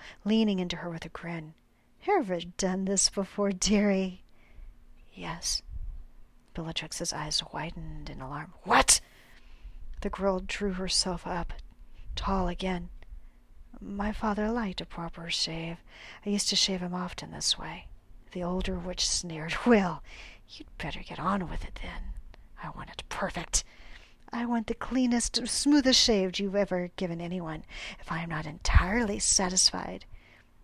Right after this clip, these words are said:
you will be dead." She moved back to Lucius.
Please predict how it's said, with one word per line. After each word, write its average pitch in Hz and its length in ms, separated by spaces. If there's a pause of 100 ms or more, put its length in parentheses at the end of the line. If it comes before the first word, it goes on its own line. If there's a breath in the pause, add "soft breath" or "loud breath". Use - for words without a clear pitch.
(200)
you 381 240
will 220 180
be 202 400 (760)
dead." - 380 (1400 loud breath)
She - 160
moved 233 180
back 190 140
to 175 120
Lucius. - 580